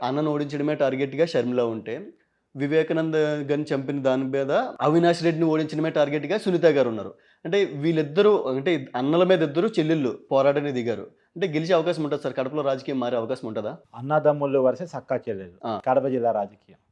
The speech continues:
Speaker 2: వాస్తవానికి షర్మిల టార్గెట్ తన ఎంపీగా గెలవటమో, అవినాష్ రెడ్డిని ఓడించడమో కాదు. తన ఉద్దేశం జగన్మోహన్ రెడ్డిని అధికారం నుంచి దింపటం, వైసీపీని రాజకీయంగా పాతాలని పంపించటం.
Speaker 1: ఓకే.
Speaker 2: ఇప్పుడు ఎందుకు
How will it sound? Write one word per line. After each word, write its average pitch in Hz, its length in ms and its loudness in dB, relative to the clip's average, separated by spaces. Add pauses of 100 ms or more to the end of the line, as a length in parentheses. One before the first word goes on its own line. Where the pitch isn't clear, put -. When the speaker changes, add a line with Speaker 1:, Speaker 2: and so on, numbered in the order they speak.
(580)
Speaker 2:
వాస్తవానికి 185 720 4 (180)
షర్మిల 170 320 2
టార్గెట్ 165 440 2
తన 143 100 0
ఎంపీగా 143 360 0
గెలవటమో, 151 460 4
అవినాష్ 139 400 2
రెడ్డిని 139 240 -2
ఓడించడమో 131 400 -4
కాదు. 98 260 -6 (640)
తన 143 120 4
ఉద్దేశం 170 440 2
జగన్మోహన్ 160 520 4
రెడ్డిని 147 200 -2
అధికారం 135 320 0
నుంచి 135 160 -8
దింపటం, 127 340 -6
వైసీపీని 147 460 -2
రాజకీయంగా 131 500 -2
పాతాలని 123 460 -4
పంపించటం. 104 420 -12 (280)
Speaker 1:
ఓకే. 101 320 -18 (280)
Speaker 2:
ఇప్పుడు 156 180 0
ఎందుకు 185 600 2